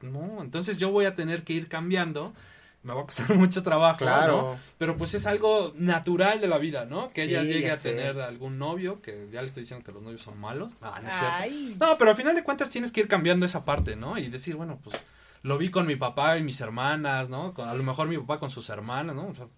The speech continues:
Speaker 1: es natural.
Speaker 2: Y tú vas a tener ahorita más tiempo de contemplar esa situación.
Speaker 1: Ya sé.
Speaker 2: ¿No?
Speaker 1: Sí, sí,
Speaker 2: O sea,
Speaker 1: sí.
Speaker 2: finalmente irte preparando, porque el momento va a llegar.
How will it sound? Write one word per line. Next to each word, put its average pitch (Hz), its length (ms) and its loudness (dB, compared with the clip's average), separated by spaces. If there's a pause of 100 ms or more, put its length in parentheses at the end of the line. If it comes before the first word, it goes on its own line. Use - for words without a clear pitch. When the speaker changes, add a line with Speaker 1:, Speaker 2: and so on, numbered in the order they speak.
(100)
Speaker 1:
es 120 120 -12
natural. 110 400 -10 (160)
Speaker 2:
Y 147 140 -4
tú 175 120 6
vas 175 160 8
a 165 80 2
tener 151 220 2
ahorita 147 280 4
más 135 220 -2
tiempo 139 280 -4
de 117 100 -4
contemplar 107 460 -4
esa 117 180 -8
situación. 104 580 -12 (580)
Speaker 1:
Ya 107 140 -14
sé. 98 360 -14 (180)
Speaker 2:
¿No? 117 340 -6 (140)
Speaker 1:
Sí, 123 200 -8
sí, 147 200 0
Speaker 2:
O - 20 -2
sea, - 160 -4
Speaker 1:
sí. - 120 -4
Speaker 2:
finalmente 135 520 2
irte 143 240 2
preparando, 135 640 2 (340)
porque 120 480 0 (200)
el 143 80 -4
momento 180 300 4
va 180 80 4
a - 20 4
llegar. 175 360 4